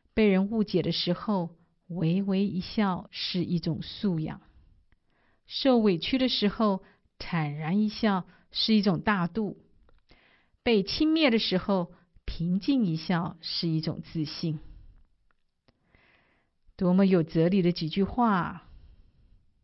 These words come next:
最近因几件自己的无心之过而被朋友曲解、严厉指责。当时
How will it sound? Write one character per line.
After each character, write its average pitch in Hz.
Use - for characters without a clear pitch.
最 214
近 202
因 202
几 175
件 202
自 202
己 180
的 175
无 175
心 214
之 214
过 196
而 180
被 185
朋 175
友 208
曲 -
解、 -
严 180
厉 202
指 165
责。 160
当 226
时 180